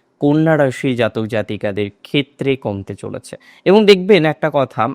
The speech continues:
এই যে মানসিক দুশ্চিন্তা, মানসিক টেনশন, যে কারণে আপনাকে, অনেককেই আমরা দেখলাম সাইকোলজিক্যাল, আহ, কাউন্সেলিং করাতে হলো, সাইকোলজির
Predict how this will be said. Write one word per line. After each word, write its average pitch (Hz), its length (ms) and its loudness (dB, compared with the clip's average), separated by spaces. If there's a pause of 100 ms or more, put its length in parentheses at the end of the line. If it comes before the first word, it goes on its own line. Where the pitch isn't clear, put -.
(200)
এই 160 100 0
যে 175 120 2
মানসিক 151 720 0
দুশ্চিন্তা, 123 680 -6 (280)
মানসিক 131 480 -2
টেনশন, 117 500 -6 (460)
যে 156 220 6
কারণে 180 400 4
আপনাকে, 147 760 -2
অনেককেই 127 480 -2
আমরা 123 220 0
দেখলাম 113 420 -4
সাইকোলজিক্যাল, 127 840 -2 (340)
আহ, 120 120 -6
কাউন্সেলিং 131 580 0
করাতে 120 340 -4
হলো, 120 260 -8 (580)
সাইকোলজির 143 800 2